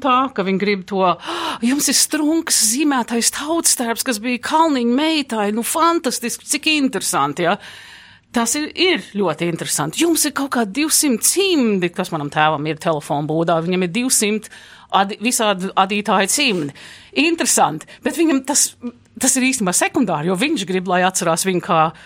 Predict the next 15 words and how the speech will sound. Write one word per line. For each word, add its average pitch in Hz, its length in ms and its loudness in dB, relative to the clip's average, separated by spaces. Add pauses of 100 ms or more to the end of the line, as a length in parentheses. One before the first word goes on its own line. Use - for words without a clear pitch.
(180)
gudrnieku, 196 720 0
kas 240 160 -2
ir 175 140 0
rakstījis 175 320 -2
daudzus 175 400 2
rakstus, - 560 0
ja? 185 160 4 (560)
Un 196 240 2 (180)
tas 294 240 0
ir 262 80 0
ļoti 285 320 0
sarežģīti, 226 640 0
kā 262 240 0
tu 233 80 -12
prezentē 175 680 0